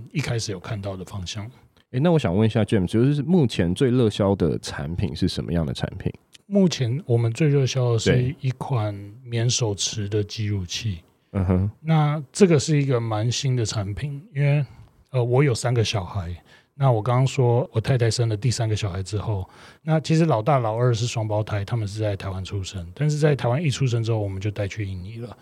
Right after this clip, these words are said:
Speaker 1: 然后老三是在印尼出生的，但是我太太在喂奶的时候，她其实蛮辛苦的。我相信这是所有妈妈必经的过程，就是她必须思考，呃，宝宝有没有奶喝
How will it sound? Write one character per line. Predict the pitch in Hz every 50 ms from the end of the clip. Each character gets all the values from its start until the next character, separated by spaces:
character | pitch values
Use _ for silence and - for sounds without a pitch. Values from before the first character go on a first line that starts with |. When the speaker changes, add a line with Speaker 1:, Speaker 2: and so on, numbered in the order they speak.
| _ _ _ _
Speaker 1:
然 | - 127 120
后 | 113 151 143 143 139 131 - _ _ _ _ -
老 | 117 110 107
三 | - - 147 151
是 | 131 143
在 | 135 123 117
印 | 117 110
尼 | 101 98
出 | 95 - 113 104
生 | 101 - 107 95 98
的， | 95 98 104 113
但 | - 160 151
是 | - 160 151 139 - - - - _ _ -
我 | 190 120 117
太 | 120 - 175 170
太 | 156 139
在 | 131 135 151 143 139 131 135 147 165 - _ _
喂 | 160 151 139
奶 | 123 113 104 101
的 | 98 101 95
时 | - - 110
候， | 98 92 113 107 101 98 - _ _ _ - - _
她 | - - 156 156
其 | - - 147 135
实 | - - 131 123 120 120 120 120 120 - - _ _ _ _ _ _ _ _
蛮 | - 120 113 117
辛 | - - 117 120 110
苦 | - 117 98 90
的。 | 95 98
我 | 104 110 117
相 | 110 - 151 156
信 | 156 160 151
这 | 147
是 | 143 151
所 | 135 - 135 123
有 | 120 113
妈 | 110 113 113
妈 | 113 117 113 113
必 | 110 127 117
经 | 107 104 107 104 101
的 | 101 95
过 | 92 - 110 98 90
程， | - - 143 143 139 151 135
就 | - 127
是 | 120 135 139 135 135 120 - - - - - - _ -
她 | - - 147 151
必 | 131 156
须 | 131 147 147
思 | 131 - 139 143
考， | 131 - 127 110 104 107 127
呃， | - 120 120 120
宝 | - 120 107
宝 | 104 113 113
有 | 110 104
没 | 101 107
有 | 110 110
奶 | 107 98 95 90
喝 | - 117 110 107 107 107